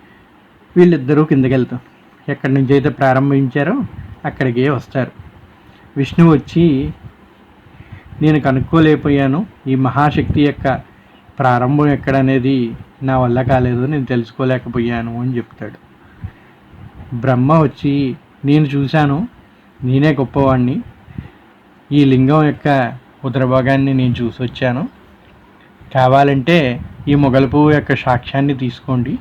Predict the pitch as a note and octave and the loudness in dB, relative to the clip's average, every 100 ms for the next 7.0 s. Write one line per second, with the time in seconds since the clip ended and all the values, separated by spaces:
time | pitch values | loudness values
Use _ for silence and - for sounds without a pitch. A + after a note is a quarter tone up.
0 | - - _ _ - C#3+ C#3 C#3 B2 C#3 | -12 -20 _ _ -8 -2 0 2 2 2
1 | C#3+ D3+ C3+ C3 B2+ G3+ A3+ - - - | 4 2 2 0 0 -2 -4 -8 -16 -18
2 | - - - C#3 - C#3 C3 C3+ C3+ D#3 | -20 -20 -14 -8 -2 0 2 2 4 2
3 | C#3+ C#3+ B2+ - C#3+ C3+ A#2+ A#2+ C3 B2+ | 2 0 0 -2 0 2 0 0 0 0
4 | E3 F3 B2+ C#3+ - - - - D3+ C#3+ | 0 -2 -2 -8 -12 -14 -18 -6 -2 0
5 | C3+ B2+ D3 C#3+ C3 - C#3 C3 B2+ C3+ | 2 2 2 0 -2 -2 0 0 -2 -2
6 | B2 B2 B2 C#3 A#2 G#2+ A#2 A2 G#2+ A2 | -2 -2 -2 -2 -4 -6 -12 -12 -12 -14